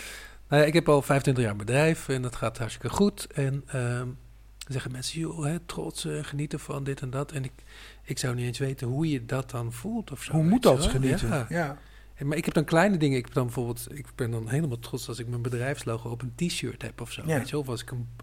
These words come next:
Speaker 1: iets
Speaker 2: Ja.
Speaker 1: fysieks heb.
Speaker 2: Ja.
Speaker 1: Maar goed.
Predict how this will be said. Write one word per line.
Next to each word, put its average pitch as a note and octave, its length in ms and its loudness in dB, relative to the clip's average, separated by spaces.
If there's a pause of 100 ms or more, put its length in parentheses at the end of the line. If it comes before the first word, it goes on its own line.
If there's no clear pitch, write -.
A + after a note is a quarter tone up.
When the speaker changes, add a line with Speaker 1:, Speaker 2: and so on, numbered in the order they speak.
(120)
Speaker 1:
iets D3+ 120 -4
Speaker 2:
Ja. B2+ 60 -2
Speaker 1:
fysieks D#3 440 -4
heb. - 120 -12 (220)
Speaker 2:
Ja. - 180 -10 (1040)
Speaker 1:
Maar C3+ 120 -4
goed. - 360 -8